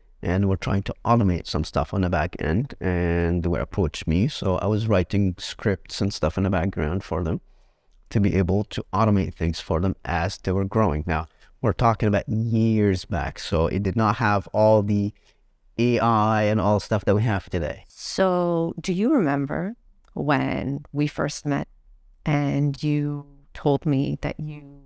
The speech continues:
Speaker 2: spent a lot of time tutoring the guys that you were in school with? And, you know, you spent hours teaching them Java, and I thought you were talking about coffee?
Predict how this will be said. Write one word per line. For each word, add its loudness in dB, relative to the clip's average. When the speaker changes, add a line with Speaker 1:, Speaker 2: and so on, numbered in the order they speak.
Speaker 2:
spent -2
a 0
lot 2
of -10
time -4
tutoring -2
the -2
guys -2
that -6
you 0
were 0
in -2
school -2
with? -4
And, -2
you 0
know, 0
you -2
spent -2
hours -2
teaching -2
them 0
Java, 0
and 0
I 0
thought -4
you -2
were 0
talking -2
about -4
coffee? -2